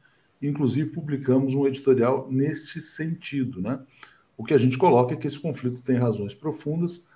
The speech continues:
A otan e os Estados Unidos provocaram este conflito usando a Ucrânia como bucha de canhão.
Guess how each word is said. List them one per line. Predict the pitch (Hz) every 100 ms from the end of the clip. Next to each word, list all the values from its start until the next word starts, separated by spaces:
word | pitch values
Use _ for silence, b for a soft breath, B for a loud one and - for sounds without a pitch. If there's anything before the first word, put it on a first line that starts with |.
| b _
A | - 143
otan | 147 143 - 185 185
e | 156
os | 135 131
Estados | - 123 120
Unidos | 127 131 127
provocaram | - 151 156 139 131 135 143 139 113 113
este | 117 113 -
conflito | 151 135 151 147
usando | 165 131 131 123
a | 143
Ucrânia | 143 - 123 127
como | 131 143
bucha | 139 117 123 123
de | 123
canhão. | 143 123 101